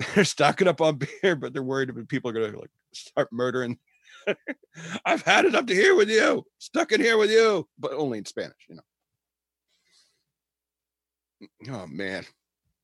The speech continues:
Uh, we may have to end early. I thought I was eating up a lot of time with my rant on Dave Chappelle.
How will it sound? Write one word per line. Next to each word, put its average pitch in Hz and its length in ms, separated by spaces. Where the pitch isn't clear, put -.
Uh, 135 360
we 139 60
may 160 100
have 104 80
to 98 100
end 104 120
early. 120 280
I - 60
thought 104 200
I 104 40
was - 260
eating 131 180
up 113 120
a 123 40
lot 120 180
of - 40
time 123 220
with 117 100
my 110 120
rant 120 280
on 104 140
Dave 113 160
Chappelle. 120 480